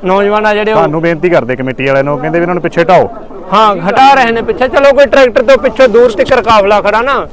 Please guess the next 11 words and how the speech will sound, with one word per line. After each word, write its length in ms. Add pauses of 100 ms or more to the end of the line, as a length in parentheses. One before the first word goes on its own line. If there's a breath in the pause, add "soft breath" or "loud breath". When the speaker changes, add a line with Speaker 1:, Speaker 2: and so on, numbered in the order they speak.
Speaker 2:
ਹੂੰ। 280
Speaker 1:
ਨੌਜਵਾਨ 400
ਟਰੈਕਟਰਾਂ 420
ਦੇ 100
ਬਾਰਡਰ 320
ਦੇਖਣ 340
ਆਉਂਦੇ 320
ਆ। 200 (260)
Speaker 2:
ਹੂੰ। 300 (100)
Speaker 1:
ਉਹ 100
ਕੋਈ 360